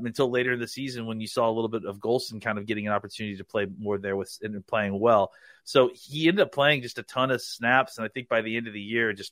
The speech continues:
was probably exhausted after, after all the snaps he was playing.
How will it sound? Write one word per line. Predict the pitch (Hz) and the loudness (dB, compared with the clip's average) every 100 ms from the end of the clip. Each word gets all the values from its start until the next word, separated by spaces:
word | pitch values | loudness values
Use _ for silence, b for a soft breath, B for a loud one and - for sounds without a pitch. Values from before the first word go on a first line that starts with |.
| _ 98 | _ -8
was | 107 - | -8 -2
probably | - 113 113 110 101 | 2 4 4 0 -4
exhausted | 87 104 113 120 135 131 | -2 2 2 2 0 2
after, | 117 107 107 101 113 | 2 0 -4 -4 0
after | 113 - 95 | 0 0 0
all | 110 | 0
the | 101 | -2
snaps | - 110 117 - | -6 -4 -4 -4
he | 110 | -10
was | 113 | -12
playing. | - 120 123 156 | -8 -4 -4 -6